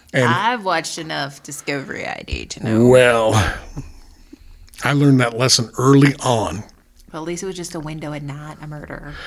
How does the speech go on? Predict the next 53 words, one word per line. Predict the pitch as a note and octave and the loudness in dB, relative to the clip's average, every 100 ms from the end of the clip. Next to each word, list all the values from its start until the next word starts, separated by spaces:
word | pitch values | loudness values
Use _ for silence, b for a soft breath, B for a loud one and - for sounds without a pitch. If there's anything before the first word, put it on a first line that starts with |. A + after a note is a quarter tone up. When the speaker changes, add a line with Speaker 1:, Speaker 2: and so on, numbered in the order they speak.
| B B | B B
Speaker 1:
Well, | A3+ F#3 | 4 8
no, | D3 C3 | 6 4
we're | |
not | G#2 F#2 | 0 -2
doing | F2+ | -6
that | E2+ D2 | -6 -6
stuff. | - - - | -6 -6 0
N-, | C#3 A#2 G#2+ | 0 2 0
not | G#2 G2+ | -2 -4
even, | F#2+ F#2+ A2+ | -6 -6 -2
no, | A#2+ A2 | -2 2
we're | C3 | 0
just | A2+ - - | 0 -4 -6
being | F#2+ F2+ | -6 -4
kids, | C3 A#2+ G2 - - | -2 -2 -2 -4 -2
hitting | - - | -4 -2
baseballs | A2 A2 - G#2+ G#2 G#2+ | -2 -2 0 -2 -2 -4
and | G#2 G#2 | -4 -4
having | G#2 G#2 | -4 -4
fun. | G#2 C#3+ G#2+ - - - b b b b b - | -2 -2 -2 -6 -18 -20 b b b b b 0
And | C3 | 2
that's | C#3 C#3 | 2 2
what | |
my | C3+ | 0
mom | C#3+ A#3+ | 2 2
says. | - A2+ | 0 0
"Why | A#2+ | 4
don't | D#3+ D3+ | 4 6
you | D#3 | 6
just | - | 6
tell | G3 C4 | 6 6
on | D3 | 4
yourself? | A2 C3+ D#3 | 2 0 2
'Cause | C#3 | 6
you | F3 | 8
were | |
just | G3+ G3+ | 8 8
hitting | E3 E3 | 6 4
baseballs | D#3 G#3+ - D3+ D#3 | 2 2 0 0 2
against | D#3+ D#3+ | 2 2
the | C3+ | 2
fence. | A#3+ - | 2 2
It's | A#2 | 4
like | D3+ | 4
you | C3+ | 4
didn't | C#3+ D#3+ | 6 4
do | A2+ G3 | 6 4
anything. | G2 F#2 E3 G#3+ | 4 0 0 2
Not, | - D3 - | 0 -6 -4
not | C#3 C#3+ | -2 2
like | E3+ - | 0 4
you | C#3 | 4
were." | A#2+ | 4